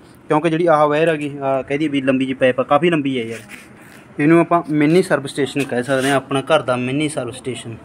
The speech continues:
ਖਰਚਾ ਕਹਿ ਦਈਏ ਵੀ ਖਰਚਾ ਕੁਛ ਵੀ ਨਹੀਂ ਹੈਗਾ ਇਹਦਾ, ਵੀ ਪੰਜ ਸੱਤ ਕੁ ਮਿੰਟਾਂ ਦੇ ਵਿੱਚ ਆਪਾਂ ਚੰਗੀ ਆਪਦੇ ਘਰੇ ਗੱਡੀ ਕੋਈ ਮੋਟਰਸਾਈਕਲ ਧੋ ਸਕਦੇ ਹਾਂ ਬਾਈ।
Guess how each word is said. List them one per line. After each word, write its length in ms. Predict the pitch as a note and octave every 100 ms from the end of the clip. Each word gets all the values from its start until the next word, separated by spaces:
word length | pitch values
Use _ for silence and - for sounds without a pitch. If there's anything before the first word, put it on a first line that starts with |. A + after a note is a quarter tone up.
| - - - - - - - - - -
ਖਰਚਾ 220 | C3 D#3 C#3+
ਕਹਿ 120 | D3
ਦਈਏ 100 | D#3+
ਵੀ 80 | D3
ਖਰਚਾ 300 | C#3 - C#3+
ਕੁਛ 220 | C3+ C3
ਵੀ 80 | D3+
ਨਹੀਂ 100 | C#3
ਹੈਗਾ 140 | C#3+
ਇਹਦਾ, 180 | D3 D3+ _ _ _ _ _ _ D#3
ਵੀ 80 |
ਪੰਜ 220 | D3+ D#3+ D#3
ਸੱਤ 180 | D3+
ਕੁ 100 | -
ਮਿੰਟਾਂ 200 | D#3 C#3+
ਦੇ 60 | C#3
ਵਿੱਚ 160 | C3+ C3+
ਆਪਾਂ 160 | C3 - _ _ -
ਚੰਗੀ 200 | C#3 C#3
ਆਪਦੇ 200 | C3+ B2+ D#3
ਘਰੇ 100 | C#3+
ਗੱਡੀ 220 | B2+ B2+
ਕੋਈ 140 | C#3
ਮੋਟਰਸਾਈਕਲ 440 | C3 B2 A2 A#2+ B2+
ਧੋ 160 | C#3
ਸਕਦੇ 260 | B2 A#2+ A#2+
ਹਾਂ 60 | A#2+
ਬਾਈ। 160 | C3